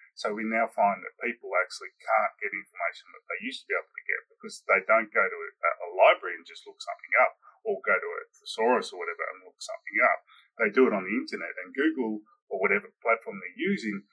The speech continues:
will bias information to what they've looked at before. So we have access to less information. So then when covid hit <laughs> and everyone was getting locked down and we're all isolated from everyone, I, I just went, "This is gonna be really bad for everybody." Um,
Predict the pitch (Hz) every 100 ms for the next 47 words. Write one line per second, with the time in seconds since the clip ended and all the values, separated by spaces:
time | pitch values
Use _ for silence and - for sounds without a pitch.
0 | _ - 104 - 107 117 120 - 104 104
1 | 95 98 - 110 104 _ _ - 127 101
2 | 233 - 107 - _ 254 - 240 - -
3 | 220 - - - 127 120 - - - 160
4 | - 117 - 92 87 - _ - - -
5 | - - - 113 110 - _ - 156 170
6 | 113 - 113 156 123 98 101 92 - 123
7 | 113 110 104 95 90 - 101 85 90 87
8 | - 147 165 156 123 92 92 87 90 143
9 | - 123 113 107 98 98 92 92 - _
10 | - _ - 107 110 113 107 98 107 -
11 | - - - - - _ _ _ _ -
12 | 110 95 90 85 - 87 87 - 85 80
13 | _ - - 95 95